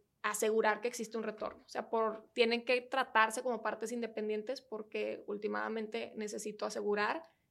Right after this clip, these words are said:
esa fuente de pago. Entonces, el contrato ancla sería un contrato,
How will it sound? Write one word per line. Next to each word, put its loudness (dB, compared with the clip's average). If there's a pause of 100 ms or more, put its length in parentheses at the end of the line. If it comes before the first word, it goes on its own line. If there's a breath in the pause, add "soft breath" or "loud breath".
(100)
esa 2
fuente -2
de -4
pago. -6 (280)
Entonces, 2
el 2
contrato 4
ancla 4
sería 0
un -2
contrato, -2